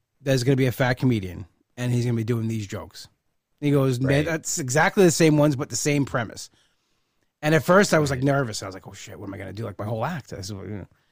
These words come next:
Speaker 2: <laughs> That's it. <laughs> Like, that's
Speaker 1: And
Speaker 2: the whole thing.
Speaker 1: I did it. I, I, you know, and I was proud of myself. I wrote a whole new act. And, but here's the, here's where, like, I really, like, it hit me. I was doing one of my first road gigs, and the host was a big guy.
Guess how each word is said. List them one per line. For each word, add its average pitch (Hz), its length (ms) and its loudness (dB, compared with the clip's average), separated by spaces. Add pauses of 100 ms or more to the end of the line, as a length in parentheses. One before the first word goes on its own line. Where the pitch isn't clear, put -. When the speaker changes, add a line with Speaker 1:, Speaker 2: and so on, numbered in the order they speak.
(120)
Speaker 2:
<laughs> - 0 - (400)
That's 165 240 4
it. 165 400 2
<laughs> 208 100 2
Like, 190 340 2 (140)
that's - 60 -8
Speaker 1:
And 196 280 6
Speaker 2:
the 156 60 -2
whole 143 160 -4
thing. 160 320 -2
Speaker 1:
I 175 140 4
did 170 300 8
it. 240 120 8
I, 165 120 6 (200)
I, 147 60 4
you 160 180 8
know, 151 160 8
and 160 100 6
I 143 40 6
was 135 100 4
proud 139 280 2
of 160 60 6
myself. 156 360 4
I - 40 4
wrote 135 180 4
a 127 60 4
whole 139 160 4
new 143 160 6
act. 139 340 0
And, 120 300 2 (840)
but 143 140 6
here's 196 240 8
the, 214 80 0 (160)
here's 170 320 6
where, 180 240 8
like, 156 160 4
I 151 40 6
really, 160 360 6
like, 139 160 2
it 127 100 -2
hit 151 180 2
me. 107 360 -4
I 127 100 0
was 143 220 2
doing 175 520 4 (720)
one 160 220 2
of 220 60 4
my 196 100 6
first 175 320 4
road 143 300 4
gigs, 95 480 -6 (800)
and 147 160 2
the 143 100 0
host 156 320 6
was 143 120 0
a 139 60 2
big 120 200 -2
guy. 92 360 -8